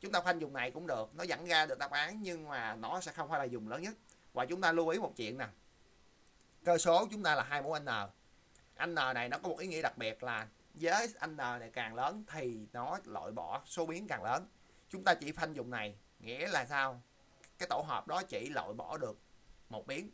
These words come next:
nhưng mà chúng ta khoanh vùng này thì các tổ hợp nó sẽ loại bỏ được hai biến. Nha, bắt đầu chúng ta thử. Đầu tiên là đối vùng này. Vùng này là bốn nè, đúng không? Bốn nghĩa là N bằng hai, nghĩa là chúng ta sẽ loại bỏ được hai biến trong bốn biến.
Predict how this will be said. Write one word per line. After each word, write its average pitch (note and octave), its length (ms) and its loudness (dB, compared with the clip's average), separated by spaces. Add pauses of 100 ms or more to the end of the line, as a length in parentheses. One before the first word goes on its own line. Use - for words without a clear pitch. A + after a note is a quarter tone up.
(120)
nhưng E3+ 160 -2
mà E3+ 80 2
chúng E3+ 180 -4
ta D#3 100 6
khoanh D3+ 220 -2
vùng B2 160 -8
này G2+ 300 -4
thì A2 120 -10
các - 280 -4
tổ B2+ 100 -2
hợp A#2 260 -6
nó C#3+ 100 -4
sẽ D3 160 -4
loại G#2 180 -4
bỏ G2 180 -6
được G#2+ 200 -6 (420)
hai C#3 180 -2
biến. C3 200 -4 (640)
Nha, C#3 220 0
bắt C#3 100 2
đầu B2 100 0
chúng C3 100 -8
ta C3+ 60 -6
thử. G#2+ 260 -8 (960)
Đầu B2+ 180 -4
tiên D3+ 280 0 (120)
là A#2+ 120 -4
đối C#3 180 -2
vùng C3 120 -4
này. A2 220 -6 (1120)
Vùng C3 140 -8
này A2 200 -6 (300)
là A2 120 -4
bốn F3+ 220 -2
nè, F3 100 0 (400)
đúng D3+ 120 -2
không? D#3 240 2
Bốn E3+ 240 0
nghĩa E3 120 -2
là B2+ 180 0
N C3+ 60 -10
bằng B2 280 -4
hai, C#3 320 -2
nghĩa C3 120 -6
là C3 100 -2
chúng C#3+ 100 -8
ta D3+ 100 -2
sẽ D#3 100 -6
loại B2 180 -2
bỏ G#2 160 -2
được - 160 -4
hai D3 200 -2
biến E3+ 240 -6
trong C#3 180 -8
bốn C3+ 160 -2
biến. E3+ 180 0